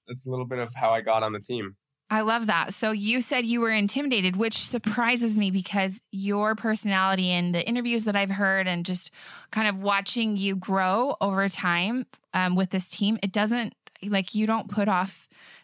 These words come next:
Speaker 2: that vibe of being intimidated. So what did you do to overcome that? Was there something mentally or, or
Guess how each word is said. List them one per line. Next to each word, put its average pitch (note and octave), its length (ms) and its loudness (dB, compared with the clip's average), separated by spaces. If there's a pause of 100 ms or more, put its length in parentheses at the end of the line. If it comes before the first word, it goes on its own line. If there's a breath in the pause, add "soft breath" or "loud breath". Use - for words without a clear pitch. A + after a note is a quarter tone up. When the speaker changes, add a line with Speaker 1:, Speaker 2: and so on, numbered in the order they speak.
Speaker 2:
that F#3+ 180 0
vibe F#3+ 240 0
of F3 160 2
being F3+ 180 4
intimidated. E3+ 640 2
So G3 140 0
what G#3+ 200 0
did C#4 160 -2
you C#4 120 0
do B3 180 0
to F#3+ 100 2
overcome F#3 520 0
that? D#3+ 200 2
Was F3 120 2
there E3+ 160 -2
something F3+ 440 0
mentally A3+ 540 0
or, E3+ 260 0
or E3 460 -4